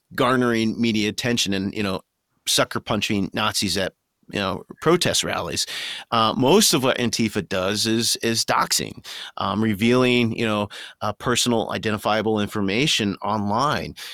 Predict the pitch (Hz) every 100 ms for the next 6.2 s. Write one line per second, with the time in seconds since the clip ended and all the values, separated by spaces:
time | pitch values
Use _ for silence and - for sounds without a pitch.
0 | - - - 143 143 - 143 - 202 226
1 | - 135 143 127 107 120 156 190 180 160
2 | - 139 - 147 151 139 120 107 - 120
3 | 117 107 107 - _ - 135 - 165 127
4 | 95 120 - 120 123 120 110 131 139 123
5 | - 123 120 110 110 101 - 131 185 143
6 | 113 -